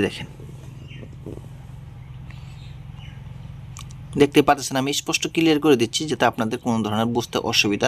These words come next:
না হয়। এই যে এই পর্যন্ত হচ্ছে মন্ত্র, জয় মন্ত্র এই পর্যন্ত।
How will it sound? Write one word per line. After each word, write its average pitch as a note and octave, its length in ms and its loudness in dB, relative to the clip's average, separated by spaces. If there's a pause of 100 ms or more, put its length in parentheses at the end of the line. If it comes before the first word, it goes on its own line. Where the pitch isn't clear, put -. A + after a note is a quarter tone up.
না A2 140 4
হয়। - 180 -12 (2250)
এই D#3+ 100 10
যে D3+ 140 10
এই D3+ 120 8
পর্যন্ত E3+ 240 4 (100)
হচ্ছে - 160 0 (120)
মন্ত্র, A2 260 4 (840)
জয় D3+ 180 8 (100)
মন্ত্র F#2+ 220 2 (580)
এই C3+ 120 4
পর্যন্ত। G2 280 0